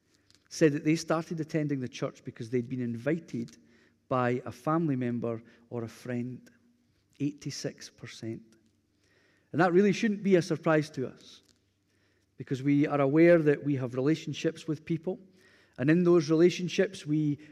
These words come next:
build trust, and we, we are close to them, and they are close to us. We know where they are in life, and they know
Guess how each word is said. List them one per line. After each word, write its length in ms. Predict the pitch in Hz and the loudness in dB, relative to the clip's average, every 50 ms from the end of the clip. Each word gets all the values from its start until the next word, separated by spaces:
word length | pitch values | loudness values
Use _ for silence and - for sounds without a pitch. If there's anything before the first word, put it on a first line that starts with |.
| - _ | -10 _
build 340 | - 147 135 135 127 - - | -2 0 0 -2 -4 -8 -14
trust, 580 | - - - 202 196 - - - - - - _ _ _ _ _ _ _ _ _ _ _ _ _ - _ _ | -8 -4 -4 -4 -4 -6 -12 -16 -18 -20 -20 _ _ _ _ _ _ _ _ _ _ _ _ _ -20 _ _
and 200 | - 120 123 123 | -4 -2 -2 0
we, 340 | 127 131 131 131 131 123 - - - - - - _ _ _ _ _ _ _ _ _ _ _ _ _ _ _ - | 0 2 2 2 2 0 -2 -6 -16 -20 -20 -20 _ _ _ _ _ _ _ _ _ _ _ _ _ _ _ 0
we 60 | 170 | 0
are 40 | 156 | 0
close 320 | 165 - 254 277 240 - | 0 -2 -4 -4 -4 -6
to 120 | - 208 | -6 -6
them, 140 | - - - - - - _ - - _ _ _ _ | -6 -6 -10 -14 -20 -20 _ -20 -20 _ _ _ _
and 180 | - 139 143 156 | -6 -2 2 4
they 100 | 170 170 | 4 4
are 80 | 160 147 | 4 2
close 280 | 160 - 165 147 - | 0 -4 -6 -8 -8
to 180 | - - 151 - | -10 -10 -10 -10
us. 440 | 127 104 - _ - - - - _ _ _ _ _ _ _ _ _ _ _ _ _ _ _ _ - | -10 -12 -14 _ -20 -20 -20 -20 _ _ _ _ _ _ _ _ _ _ _ _ _ _ _ _ -2
We 80 | 139 151 | 2 4
know 160 | 170 185 185 | 6 6 6
where 180 | - 180 160 143 | 6 6 4 6
they 180 | 147 170 190 | 6 6 8
are 120 | 196 185 190 | 8 6 4
in 80 | 185 | 2
life, 320 | 185 185 190 196 190 - - | 4 2 2 2 2 -2 -2
and 120 | 147 143 | -2 0
they 100 | 151 156 | 0 0
know 180 | 156 151 151 | 0 0 -2